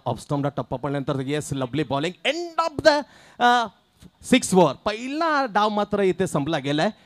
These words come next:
अ, नव्याण्णव एक गडी बाद. पंतनगर बॉईज घाटकोपरनं धावा लावल्यात, नव्याण्णव एक गडी बाद. बरोबर शंभर धावांचं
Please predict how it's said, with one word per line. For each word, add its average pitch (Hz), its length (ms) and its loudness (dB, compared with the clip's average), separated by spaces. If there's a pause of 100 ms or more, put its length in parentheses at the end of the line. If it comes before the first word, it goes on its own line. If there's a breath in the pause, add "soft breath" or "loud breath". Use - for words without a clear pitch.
(280 soft breath)
अ, 196 120 -2 (180)
नव्याण्णव 311 800 2
एक 202 180 4
गडी 170 140 6
बाद. 139 220 0 (140)
पंतनगर 220 600 0
बॉईज 190 360 -2
घाटकोपरनं 180 680 0
धावा 226 240 0
लावल्यात, 190 440 -2
नव्याण्णव 302 680 0
एक 185 140 2
गडी 165 140 4
बाद. 143 220 0
बरोबर 320 380 2
शंभर 247 600 0
धावांचं 247 600 0